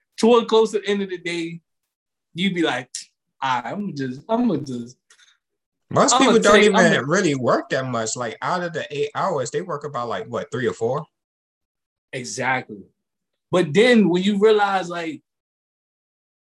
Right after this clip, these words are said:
Speaker 1: with you being your own boss and you being independent, it's like, yo, you really gotta, it, you re-, it's up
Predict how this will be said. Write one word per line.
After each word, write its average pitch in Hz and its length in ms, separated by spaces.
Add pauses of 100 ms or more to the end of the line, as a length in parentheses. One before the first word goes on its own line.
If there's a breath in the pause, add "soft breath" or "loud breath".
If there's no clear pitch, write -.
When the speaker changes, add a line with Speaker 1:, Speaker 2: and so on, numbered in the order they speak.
(220)
Speaker 1:
with 202 420 (380)
you 220 280
being 220 260
your 185 160
own 208 260
boss 208 420
and 175 160
you 214 180
being 196 300 (180)
independent, 220 720 (1080)
it's 196 200
like, 175 360
yo, 160 420 (120)
you 247 300
really 226 200
gotta, 180 400
it, 185 160 (100)
you 240 280
re-, 208 120
it's 226 220
up 208 220